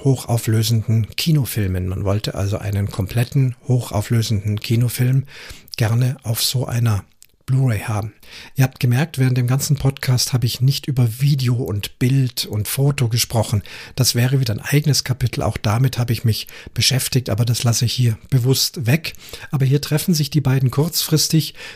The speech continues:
Die Blu-ray, wie gesagt, zum Abspielen von großen Filmdaten gedacht. Gab, gab's aber auch oder gibt's noch in der Version Audio.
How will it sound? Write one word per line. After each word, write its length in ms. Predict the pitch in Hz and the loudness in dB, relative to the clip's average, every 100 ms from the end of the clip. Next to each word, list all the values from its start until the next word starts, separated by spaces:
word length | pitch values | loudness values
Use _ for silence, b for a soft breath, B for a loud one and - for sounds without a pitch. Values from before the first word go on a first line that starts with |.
| - | -2
Die 80 | 120 | 2
Blu-ray, 580 | 117 143 147 139 151 | 2 2 2 2 0
wie 120 | 127 123 | 0 0
gesagt, 420 | 120 127 - - | 0 0 -2 -8
zum 320 | - 147 143 - | -2 2 2 0
Abspielen 720 | 120 - - 143 131 135 120 | -4 -4 -2 0 2 0 -2
von 360 | 127 127 131 | 0 0 0
großen 460 | - 120 151 - 139 | -2 0 0 2 2
Filmdaten 680 | - 139 135 110 117 135 117 | 2 2 2 0 0 -2 0
gedacht. 540 | 101 156 - - - B B B B B B - | 0 0 -2 -8 -12 B B B B B B 0
Gab, 560 | 131 - - 147 139 | 0 0 -2 -2 0
gab's 280 | - 139 - | 0 0 0
aber 280 | - 127 90 | 0 0 2
auch 220 | 147 160 | 0 0
oder 140 | 127 113 | -2 -2
gibt's 340 | - - - | -2 -2 0
noch 280 | 127 127 123 | 0 0 -4
in 200 | 143 135 | 0 0
der 140 | 127 | 2
Version 600 | 127 123 120 123 143 147 - | 0 0 0 2 2 0 0
Audio. 520 | 131 135 117 90 | 0 2 0 -2